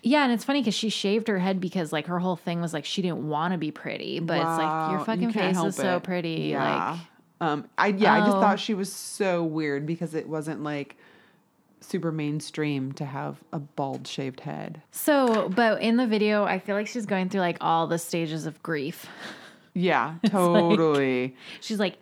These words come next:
Speaker 1: angry, then she's,
Speaker 2: Yeah.
Speaker 1: like, sad, then she's, like,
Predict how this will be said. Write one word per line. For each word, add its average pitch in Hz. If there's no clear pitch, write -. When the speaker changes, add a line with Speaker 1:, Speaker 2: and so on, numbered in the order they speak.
Speaker 1:
angry, 233
then 165
she's, 151
Speaker 2:
Yeah. 143
Speaker 1:
like, 151
sad, 269
then 202
she's, 175
like, 156